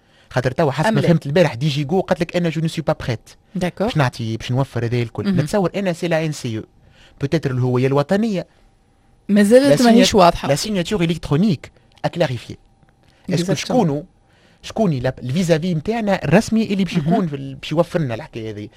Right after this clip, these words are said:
Speaker 1: بون، انا سولون ما سامبل ليكتور اي لا براتيك نقول لا ان سي او اترافير لا كلي دون تراست. هذايا
Speaker 2: داكور.
Speaker 1: بالنسبه ليا انا. داكور؟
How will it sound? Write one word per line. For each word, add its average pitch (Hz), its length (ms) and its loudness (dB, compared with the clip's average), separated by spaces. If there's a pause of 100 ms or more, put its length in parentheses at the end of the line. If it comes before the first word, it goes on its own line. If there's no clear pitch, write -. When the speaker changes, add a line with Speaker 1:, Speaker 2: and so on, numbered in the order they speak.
(300)
Speaker 1:
بون، 117 140 0 (200)
انا 156 180 -4
سولون 147 340 -8
ما 117 100 -10
سامبل 120 320 -12
ليكتور 117 420 -10
اي 107 60 -10
لا 120 80 -6
براتيك - 440 -10
نقول 147 240 -12
لا 135 160 -10
ان 127 60 -10
سي 113 340 -6
او 143 80 -4 (360)
اترافير 123 380 -4
لا 113 100 -2
كلي 131 180 -4
دون 110 220 -4
تراست. - 360 -8 (280)
هذايا 180 180 -2
Speaker 2:
داكور. 139 160 2
Speaker 1:
بالنسبه 123 360 -8
ليا 101 300 -12
انا. 87 80 -12 (360)
داكور؟ 120 320 -8